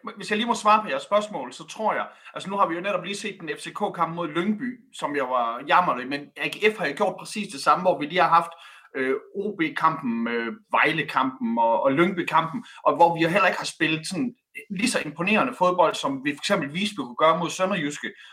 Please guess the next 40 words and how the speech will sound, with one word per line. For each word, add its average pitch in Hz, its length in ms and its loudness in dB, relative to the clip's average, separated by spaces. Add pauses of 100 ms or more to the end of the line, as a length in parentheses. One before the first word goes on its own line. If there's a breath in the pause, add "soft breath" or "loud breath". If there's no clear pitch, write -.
Og 143 80 0
jeg 147 140 2
tror, 220 240 6
når 147 120 4
vi 131 60 -4
kommer 147 200 -4
til 208 120 0
at 208 60 2
spille 190 200 -2
mod 151 140 0
F - 40 -10
C - 140 -12
K, - 80 -2 (800 loud breath)
at 175 80 0 (100)
begge 226 180 4
holdene, 160 500 2
de 170 140 -8 (100)
vækker, 202 460 4
altså 147 240 -2
der, 185 60 6 (180)
det 180 80 0
er 185 140 6
jo 208 60 0
en 196 60 -2
eller 180 160 0
anden 175 120 -2
form, 202 160 4
nu 165 100 0
ved 185 120 2
jeg 147 100 2
godt, 156 180 4
at - 120 -6
københavnerne, 151 480 0
de - 160 -10
siger, 170 140 0
at 131 180 0
derby, 147 340 4
det 123 340 -6
kun 180 240 0
gælder, 139 300 0